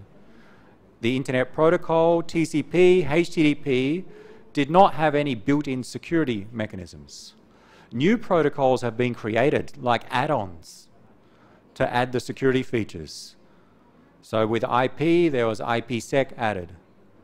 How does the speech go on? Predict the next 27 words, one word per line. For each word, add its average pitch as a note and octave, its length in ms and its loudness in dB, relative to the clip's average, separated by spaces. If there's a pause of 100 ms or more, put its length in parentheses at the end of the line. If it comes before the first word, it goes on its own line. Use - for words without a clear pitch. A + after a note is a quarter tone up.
(180)
With G#2+ 220 -4
T C3+ 160 -2
C C3+ 160 -4
P, D3 360 2
there A#2+ 220 2
was A2 160 0
T - 240 -2
L B2 140 4
S C3+ 200 0
added. G#2+ 400 -6 (680)
With A2+ 200 -2
H C#3+ 240 4
T E3+ 100 -2
T D3+ 120 2
P, D#3+ 320 2
H C3+ 260 0
T - 60 -14
T C3 120 -6
P B2+ 240 -4
S A#2+ 420 -4 (100)
was G#2+ 180 -12
the A2 80 -4
extension. F#2+ 540 -12 (1200)
And C#3 200 0
these E3 200 2
new F#3+ 160 2
protocols C#3 880 -2